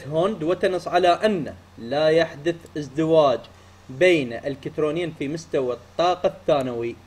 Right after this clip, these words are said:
إلا بعد أن تشغل أوربيتالاته فرادا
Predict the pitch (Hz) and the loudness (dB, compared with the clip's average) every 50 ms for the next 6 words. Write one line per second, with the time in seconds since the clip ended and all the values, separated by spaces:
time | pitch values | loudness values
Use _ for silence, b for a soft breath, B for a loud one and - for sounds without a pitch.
0 | - - - - - - - - - - - - 160 170 175 170 170 165 156 147 | -20 -20 -20 -20 -20 -20 -20 -20 -20 -16 -10 -6 -6 -4 -4 0 4 4 4 4
1 | 139 147 147 135 139 147 147 139 135 131 - 170 160 156 151 156 147 135 - - | 4 0 0 0 0 0 0 0 0 -2 -2 -2 -2 0 0 -2 -2 -2 -6 -16
2 | - - - - - - - 147 147 143 131 139 139 131 - 156 143 139 151 151 | -20 -20 -20 -20 -12 -4 -2 0 0 0 -2 -4 -8 -6 -4 -4 -2 -2 -2 -2
3 | 143 - 165 160 160 - - - - - - - - - 151 143 139 143 143 139 | -2 0 -2 -2 -2 -4 -10 -20 -20 -20 -20 -16 -6 -2 0 2 4 4 2 2
4 | 131 135 135 131 | 2 0 -2 -2